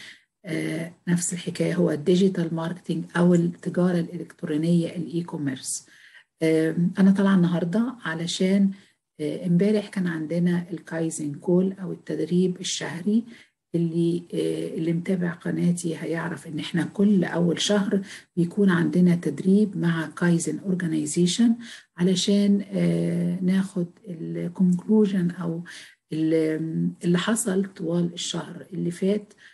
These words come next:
من نجاحات، من تطورات، من recognition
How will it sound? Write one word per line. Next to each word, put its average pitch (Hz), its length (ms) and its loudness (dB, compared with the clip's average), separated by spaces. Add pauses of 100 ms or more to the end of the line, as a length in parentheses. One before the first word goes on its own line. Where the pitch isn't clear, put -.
(180)
من 208 220 6
نجاحات، 180 580 2 (140)
من 170 720 4
تطورات، 170 800 0 (100)
من 175 500 2 (120)
recognition 175 800 0